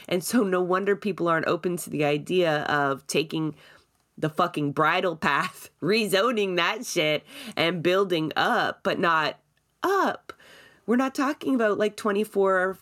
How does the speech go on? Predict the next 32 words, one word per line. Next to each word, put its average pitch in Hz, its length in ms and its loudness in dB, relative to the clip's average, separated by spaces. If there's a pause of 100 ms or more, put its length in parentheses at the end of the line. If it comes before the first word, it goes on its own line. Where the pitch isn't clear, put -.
(140)
floor 196 360 2
skyscrapers 190 1040 -2
all 180 200 2
made 185 240 0
of 170 240 -4
glass, 185 840 -2
you 202 140 2
know, 175 240 0
like, 170 300 -2 (460)
yeah, 170 220 2
I, 135 440 0 (360)
I 160 100 0
know 165 200 0
the 156 140 -4
neighborhood 151 500 0
you're 151 80 -2
talking 156 480 -4
about, 139 260 0
and 139 140 -4
I 143 80 -2
can 156 200 -10
completely - 600 -6
picture 151 540 -4
the 151 160 -8
kind 151 200 -2
of 151 120 -4
community 147 500 -2 (260)
that - 220 -6
you 156 80 -2
described 151 640 -2
there. 135 240 2
And 135 320 -2